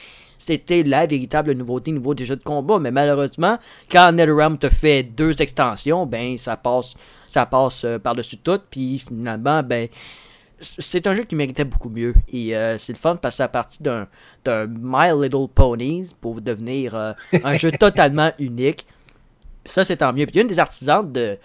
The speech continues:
Speaker 1: de My Little Pony qui a contribué à ça pour faire les designs, de, ben, les conceptions des personnages. Puis ça a
Speaker 2: Ah
Speaker 1: fait en-,
Speaker 2: ouais ?
Speaker 1: ouais, puis ça, c'est vraiment super parce que ça met une, une authenticité dans l'œuvre ou encore un, un hommage. Euh, numéro sept,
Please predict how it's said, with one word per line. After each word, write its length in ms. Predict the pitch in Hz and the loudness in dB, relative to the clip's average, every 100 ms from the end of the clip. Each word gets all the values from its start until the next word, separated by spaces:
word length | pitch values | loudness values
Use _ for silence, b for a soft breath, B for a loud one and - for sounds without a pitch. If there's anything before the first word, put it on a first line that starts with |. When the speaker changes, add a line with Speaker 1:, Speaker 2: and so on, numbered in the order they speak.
| b b | b b
Speaker 1:
de 160 | 123 120 | -4 -4
My 220 | 123 135 | -2 -2
Little 240 | 156 131 123 | -2 -4 -6
Pony 280 | 117 123 170 | -8 -6 -6
qui 60 | |
a 60 | 127 | -6
contribué 440 | 107 104 107 101 | -8 -10 -10 -10
à 80 | 95 | -8
ça 120 | - | -8
pour 100 | 143 | -6
faire 100 | 127 | -4
les 140 | 117 110 | -4 -6
designs, 400 | 107 117 127 127 | -8 -8 -6 -6
de, 180 | 113 107 | -8 -10
ben, 180 | 104 | -10
les 80 | 107 | -10
conceptions 600 | 123 127 123 - 135 151 | -10 -8 -10 -8 -8 -6
des 100 | 135 | -8
personnages. 560 | 98 107 104 104 156 - b b b b b | -10 -12 -12 -12 -12 -14 b b b b b
Puis 80 | - | -6
ça 80 | - | -2
a 40 | 185 | 0
Speaker 2:
Ah 20 | |
Speaker 1:
fait 140 | 220 | 2
en-, 80 | 233 | 0
Speaker 2:
ouais ? 300 | 165 131 160 | 0 4 4
Speaker 1:
ouais, 120 | 226 _ - | 4 _ -16
puis 80 | - | -4
ça, 180 | 156 | -2
c'est 180 | 202 139 | 0 -2
vraiment 400 | 123 117 123 170 | 0 -2 -2 -2
super 480 | 139 - - 143 180 | -4 -8 0 0 0
parce 160 | - - | -6 -8
que 180 | 127 113 b b b | -6 -6 b b b
ça 200 | - 135 | -6 -4
met 220 | 117 139 156 | -2 -2 0
une, 140 | 123 | -2
une 320 | 113 107 107 | -4 -4 -4
authenticité 580 | 151 180 156 - - 160 | -4 -4 -8 -10 -4 -2
dans 200 | 143 117 | -2 -2
l'œuvre 420 | 120 127 127 - - | 0 -2 -4 -14 -18
ou 220 | 127 131 | -10 -4
encore 400 | 120 117 147 143 | -4 2 2 4
un, 140 | 123 113 | 0 0
un 180 | 131 113 | -6 -6
hommage. 560 | 123 127 117 - - - b b b b b b b _ | -6 -4 -6 -8 -18 -20 b b b b b b b _
Euh, 160 | 147 165 | 2 4
numéro 300 | 214 254 202 | 6 6 6
sept, 400 | - 254 254 | 4 2 2